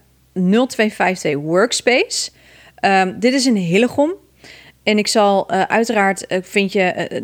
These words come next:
deel ik als je je aanmeldt waar het is en, en hoe je daar komt komen. Er is genoeg parkeerplaats, er is gratis wifi, nou, noem het allemaal maar op. We gaan dus daar ook lekker lunchen, we hebben koffie en thee en ik regel, eh, voor de rest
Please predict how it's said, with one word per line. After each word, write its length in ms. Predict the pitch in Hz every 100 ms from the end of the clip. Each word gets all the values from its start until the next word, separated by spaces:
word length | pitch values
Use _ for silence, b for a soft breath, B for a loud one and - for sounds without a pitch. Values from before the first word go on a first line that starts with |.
| -
deel 400 | - 180 196 208
ik 120 | 202
als 160 | 196 -
je 60 |
je 100 | 185
aanmeldt 440 | - 180 180 175 - 180
waar 180 | 180 185
het 140 | 180
is 320 | 180 180 -
en, 180 | - 165
en 140 | - 180
hoe 160 | 190
je 60 | 185
daar 100 | 180
komt 200 | 170 170
komen. 260 | 226 226
Er 60 | 208
is 120 | 196
genoeg 280 | - 208 254
parkeerplaats, 840 | 233 233 226 214 190 190 - - B B B B
er 100 | 196
is 140 | 214
gratis 300 | 220 196 196
wifi, 520 | 175 185 202 185 180 -
nou, 180 | 170 -
noem 160 | 185 190
het 100 | 160
allemaal 240 | 180 175
maar 100 | 180
op. 120 | 170
We 120 | 180
gaan 200 | 180 190
dus 120 | 185 180
daar 180 | 185
ook 120 | 180 185
lekker 220 | 170 185
lunchen, 380 | 214 220 - 202
we 60 |
hebben 180 | 190 185
koffie 280 | 196 190 190
en 80 | 185
thee 440 | 190 170 170 -
en 300 | 165 165 165
ik 140 | 170
regel, 460 | - 165 165 160 156
eh, 100 | -
voor 180 | - 170
de 60 | 160
rest 280 | 160 -